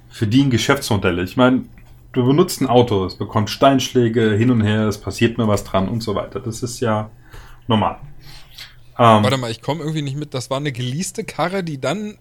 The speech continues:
Speaker 2: mit irgendeinem Effektlack lackiert wurde?
Speaker 1: Nein, nein, die, diese Karre hatte diesen Lack schon.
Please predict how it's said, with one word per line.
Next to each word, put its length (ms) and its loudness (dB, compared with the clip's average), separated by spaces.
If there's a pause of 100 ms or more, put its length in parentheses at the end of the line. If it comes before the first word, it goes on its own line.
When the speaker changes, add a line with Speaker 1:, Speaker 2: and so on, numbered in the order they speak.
(100)
Speaker 2:
mit 280 -8 (200)
irgendeinem 340 -2
Effektlack 720 -8
lackiert 480 -6
wurde? 220 2
Speaker 1:
Nein, 100 10
nein, 280 6 (460)
die, 200 0
diese 260 -2
Karre 340 4
hatte 200 4
diesen 260 2
Lack 180 4
schon. 240 -10